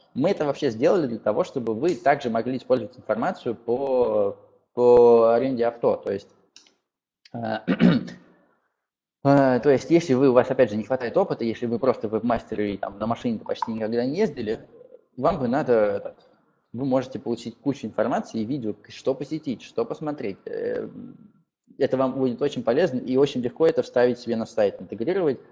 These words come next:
Никто, никто не мешает вам просто там нарезать какие-то фрагменты, которые вам интересны. А, все оказываются в плюсе. Вы получаете дополнительный контент, просто бесплатный.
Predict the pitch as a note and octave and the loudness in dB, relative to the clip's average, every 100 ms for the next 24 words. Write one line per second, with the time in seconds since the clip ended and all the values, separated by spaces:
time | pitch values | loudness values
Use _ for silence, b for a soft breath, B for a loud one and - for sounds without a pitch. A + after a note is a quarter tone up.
0 | _ A2+ A2 B2+ B2 B2 - C3+ A#2+ A#2 | _ -8 -8 -6 -4 -4 -2 -2 -2 -2
1 | C3+ G#2+ G#2 G#2 - G2 G#2+ A2+ G2+ G#2 | -4 -4 -6 -8 -8 -4 0 0 0 -6
2 | G#2+ A#2 - G#2+ A2 D3 B2 A#2 A2+ G#2 | -8 -8 -10 -8 -6 -6 -6 -4 -4 -4
3 | G2+ G2+ - G#2+ F#2 - - b b b | -8 -8 -6 -4 -4 -8 -20 b b b
4 | b - G2+ G#2 G2+ F#2 F2+ F#2 - A#2+ | b 0 2 4 2 0 -4 -8 -10 -14
5 | A#2+ _ _ _ _ - C#3+ - A#2+ A#2 | -20 _ _ _ _ -4 -4 -2 -4 -4
6 | A2 A2 - G#2 - G2 G#2 G#2+ - G2+ | -4 -6 -6 -10 -8 -8 -6 -6 -4 -4
7 | A2 G#2+ G#2+ A2 A2 - A#2 F#3 C#3+ - | -4 -2 -2 -2 -6 -4 -2 -2 -4 -4
8 | A#2+ - G#2 - - A#2+ - B2 A2 A2+ | -4 -6 -18 -18 -14 -14 -6 -2 -2 -4